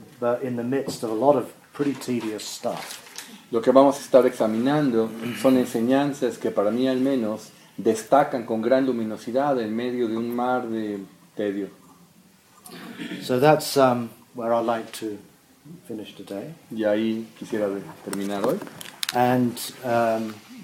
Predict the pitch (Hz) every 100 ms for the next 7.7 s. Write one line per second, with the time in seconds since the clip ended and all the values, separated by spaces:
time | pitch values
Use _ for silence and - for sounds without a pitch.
0 | 156 127 117 151 131 135 131 127 120 117
1 | 120 113 120 113 117 120 113 107 113 104
2 | - 113 110 - - 127 120 117 104 -
3 | - 104 101 101 101 - 127 127 156 160
4 | - - - - - 113 117 113 113 110
5 | 110 113 117 113 107 107 104 113 107 101
6 | - 113 110 110 110 104 95 - 107 104
7 | 104 104 98 - 107 98 98